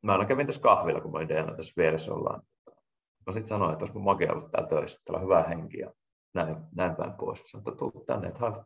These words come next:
töihin, niillä on rekry päälle. Ja nyt sitten, nyt sitten päädyin tähän ja on kyllä ollut niinku superjengi, niinku, niinku vähän niinku lätkäjengi tää, tää ympäristö. Harrastetaan jonkin verran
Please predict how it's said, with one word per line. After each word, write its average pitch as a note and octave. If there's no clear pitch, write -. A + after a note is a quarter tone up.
töihin, D#2+
niillä F#2
on F#2
rekry F2+
päälle. -
Ja G#2
nyt G#2
sitten, G#2
nyt A#2+
sitten -
päädyin A#2
tähän G2+
ja E2
on G#2+
kyllä G2+
ollut G2
niinku F#2
superjengi, A#2
niinku, G2
niinku G2
vähän A2+
niinku G2+
lätkäjengi F#2+
tää, -
tää F2+
ympäristö. F2+
Harrastetaan F#2+
jonkin F2+
verran F2